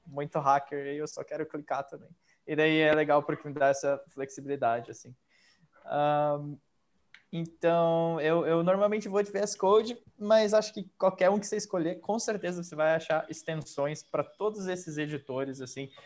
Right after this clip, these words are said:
que vão te ajudar a desenvolver em Python, dar formatação. Tenho certeza absoluta que existem,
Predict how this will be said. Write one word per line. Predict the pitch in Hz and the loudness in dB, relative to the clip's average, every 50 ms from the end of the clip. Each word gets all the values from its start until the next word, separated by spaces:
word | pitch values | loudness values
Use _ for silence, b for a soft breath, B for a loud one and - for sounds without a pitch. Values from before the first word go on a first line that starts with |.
| b b _ | b b _
que | _ - | _ -12
vão | 131 139 139 | -8 -8 -8
te | 135 - 147 | -6 -6 -6
ajudar | 135 135 135 131 127 123 127 139 | -6 -6 -8 -2 2 4 4 4
a | |
desenvolver | 143 135 135 139 135 135 127 131 135 | 2 0 -4 -8 -8 -8 -6 -6 -8
em | 135 131 | -8 -8
Python, | 127 - 120 127 139 139 139 - 131 123 | -4 -2 0 0 0 0 -2 -8 -12 -10
dar | 123 123 127 | -8 -8 -8
formatação. | - - 127 127 131 127 - 123 120 - - - 123 127 127 - _ _ _ _ _ _ _ _ | -10 -12 -12 -12 -12 -12 -12 -12 -14 -12 -12 -10 -10 -10 -10 -12 _ _ _ _ _ _ _ _
Tenho | 143 143 | -12 -10
certeza | - - 175 165 165 - 170 175 165 165 - - _ | -4 -2 -2 -2 0 0 0 0 0 -2 -6 -2 _
absoluta | - 190 196 196 - 202 185 165 160 165 160 160 | 4 4 4 4 0 -2 0 0 0 0 0 -2
que | 156 160 156 156 | -4 -4 -4 -4
existem, | 156 147 139 143 143 - - 147 143 139 - | -4 -4 -4 -6 -6 -6 -8 -10 -10 -10 -14